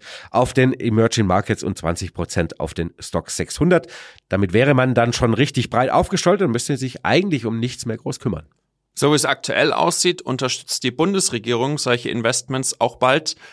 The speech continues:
Speaker 2: Anfang nächsten Jahres soll die Reform der privaten Altersvorsorge kommen. Also eine Aktienrente, mit der man dann einen Teil des Geldes auch in breit gestreute Aktien-E T Fs investieren kann. Und das mit staatlicher Förderung.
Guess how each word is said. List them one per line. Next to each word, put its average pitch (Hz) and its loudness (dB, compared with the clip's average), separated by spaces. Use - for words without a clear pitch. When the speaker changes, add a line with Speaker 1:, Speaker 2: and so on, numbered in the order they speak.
Speaker 2:
Anfang 131 -2
nächsten 120 -2
Jahres 139 2
soll 131 2
die 135 -2
Reform 123 0
der 117 4
privaten 107 -2
Altersvorsorge 92 0
kommen. 82 -8
Also 107 0
eine 107 0
Aktienrente, 156 0
mit 120 -4
der 120 2
man 127 0
dann 120 0
einen 107 -2
Teil 110 -2
des 143 -2
Geldes 123 0
auch - -2
in 110 -4
breit 104 -2
gestreute - -2
Aktien-E 95 -4
T - -10
Fs - -4
investieren 95 -6
kann. - -10
Und 98 0
das 110 4
mit 156 0
staatlicher 104 0
Förderung. 92 -6